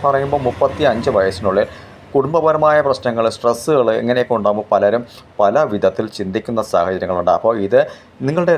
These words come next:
രാശിനാഥനായ ശുക്രൻ്റേതായ ഇടപെടൽ കൊണ്ടാണ്. ഇത് മനസ്സിലാക്കി മുന്നിലേക്ക് പോയാൽ രാശി ഇങ്ങനെയാണ് പ്രവർത്തിക്കുന്നതെന്ന് ചിന്തിച്ചാൽ നമുക്ക്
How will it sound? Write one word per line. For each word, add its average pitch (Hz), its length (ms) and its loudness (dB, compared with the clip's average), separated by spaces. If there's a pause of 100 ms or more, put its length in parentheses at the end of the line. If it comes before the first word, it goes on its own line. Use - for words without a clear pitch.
രാശിനാഥനായ 95 840 0 (140)
ശുക്രൻ്റേതായ 104 680 0 (120)
ഇടപെടൽ 117 440 0
കൊണ്ടാണ്. 82 260 0 (460)
ഇത് 185 100 0 (140)
മനസ്സിലാക്കി 143 760 0
മുന്നിലേക്ക് 117 500 0
പോയാൽ 95 240 2 (120)
രാശി 143 340 -2 (140)
ഇങ്ങനെയാണ് 123 460 0
പ്രവർത്തിക്കുന്നതെന്ന് 98 720 -2
ചിന്തിച്ചാൽ 98 380 -2 (320)
നമുക്ക് 120 260 -2